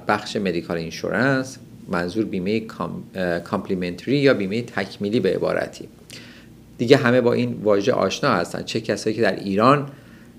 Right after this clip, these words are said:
اه، در واقع این برنامه رو ملاحظه می‌کنن یا از ایران اومدن به کانادا و چه کسایی که در اینجا هستن. بیمه تکمیلی قراره آنچه که در واقع بیمه، اه، در واقع جاری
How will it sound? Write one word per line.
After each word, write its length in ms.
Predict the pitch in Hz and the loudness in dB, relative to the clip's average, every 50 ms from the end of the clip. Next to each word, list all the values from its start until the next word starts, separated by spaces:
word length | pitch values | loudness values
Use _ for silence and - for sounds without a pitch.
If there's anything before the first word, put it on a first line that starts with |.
| - | -2
اه، 440 | 113 110 110 110 107 107 104 101 101 | 2 2 4 4 4 4 4 4 4
در 240 | 98 117 113 110 110 | 4 4 4 6 4
واقع 340 | 107 110 113 113 110 113 113 | 4 4 4 4 4 4 4
این 180 | 113 113 113 | 4 4 4
برنامه 360 | 110 113 107 107 107 104 107 | 4 2 2 2 2 2 2
رو 80 | 107 107 | 2 2
ملاحظه 420 | 104 104 101 101 101 98 90 98 | 2 2 0 0 0 -2 -2 -4
می‌کنن 480 | 95 95 92 - - 98 92 95 95 92 | -4 -4 -6 -6 -4 -2 -2 -2 -2 -2
یا 200 | 92 90 101 104 | 0 2 2 2
از 200 | 101 101 98 - | 2 0 -2 -4
ایران 300 | - 92 92 104 123 147 | -4 0 2 4 4 4
اومدن 320 | 151 139 127 120 117 113 110 | 4 4 4 4 4 4 2
به 80 | 107 | 2
کانادا 680 | 101 - - 101 101 98 98 92 90 98 95 92 90 87 - - - - | -2 -2 -2 -2 -2 -2 -2 0 0 0 0 0 -2 -4 -6 -10 -8 -6
و 60 | 117 | -6
چه 160 | 117 - - | -4 -4 -2
کسایی 280 | - - 120 120 131 135 | 0 0 0 0 -2 -2
که 60 | - | 0
در 140 | 143 123 117 | 0 0 0
اینجا 340 | 117 127 131 135 156 170 | 0 -2 0 4 4 4
هستن. 460 | 156 135 101 92 - - - - - 90 | 4 2 0 -4 -4 -6 -8 -8 -6 -4
بیمه 300 | 104 110 113 120 117 131 | -2 0 2 2 2 0
تکمیلی 640 | - - - 98 92 - - - 110 113 120 156 160 | 0 -2 -2 -2 -2 -4 -6 -4 -2 0 2 2 0
قراره 800 | 156 - 120 107 104 104 120 139 151 165 160 160 165 160 160 160 - - - - - - - - - - - - | 4 6 6 8 8 8 8 10 8 8 8 10 8 8 8 6 0 -8 -14 -18 -20 -20 -20 -20 -20 -20 -6 2
آنچه 360 | - 131 160 147 - - 151 | 6 6 6 6 4 0 -2
که 420 | 139 - - 135 123 120 120 120 - - - - - - - | 0 2 4 4 4 4 2 0 -4 -10 -20 -20 -18 -2 2
در 260 | 117 104 98 98 95 | 4 6 6 6 4
واقع 600 | 95 90 95 98 95 95 90 101 110 113 113 113 | 4 4 4 4 4 4 4 6 8 8 8 8
بیمه، 720 | 104 98 98 101 98 98 110 110 110 110 110 110 110 117 - - - - - - - - - - | 6 4 0 -2 -2 -2 -2 -2 -2 0 -2 -2 -4 -6 -12 -16 -20 -20 -20 -20 -20 -14 -8 -2
اه، 420 | 95 98 95 95 92 90 90 90 90 92 104 107 110 107 - - - - - | 0 2 4 4 4 2 2 0 -2 -4 -4 -4 -4 -6 -6 -8 -12 -6 0
در 180 | - 98 95 95 | 2 4 4 4
واقع 420 | 92 95 95 92 - - 104 101 | 4 2 2 2 2 2 2 2
جاری 680 | 98 - - 107 107 101 98 98 98 110 113 104 - - | 2 2 2 2 4 4 6 6 6 6 6 4 2 -2